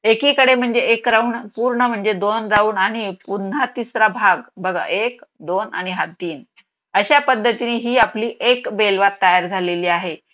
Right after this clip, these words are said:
आणि आता ही जी आप-, मी करते ती दुसरी बेलवात. पुढून एक, मागून एक आणि नंतर तिसरा जो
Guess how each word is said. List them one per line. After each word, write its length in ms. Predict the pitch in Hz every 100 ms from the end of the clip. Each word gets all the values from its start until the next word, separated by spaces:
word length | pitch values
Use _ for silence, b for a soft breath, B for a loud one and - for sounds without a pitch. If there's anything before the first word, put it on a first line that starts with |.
| _ -
आणि 200 | 226 254
आता 240 | 233 233
ही 340 | 233 220 214
जी 120 | 180 220
आप-, 180 | 208 -
मी 160 | 190 208
करते 400 | 190 185 - 220
ती 140 | 233
दुसरी 400 | 214 196 190 190
बेलवात. 500 | 196 185 175 175 160 160 _ _ _ _ -
पुढून 340 | 285 311 330
एक, 400 | 311 262 269 262 208
मागून 460 | 214 220 202 254
एक 340 | 220 226 240 -
आणि 300 | 220 240 220
नंतर 460 | 208 202 196 233 247
तिसरा 340 | 214 190 202 208
जो 160 | 214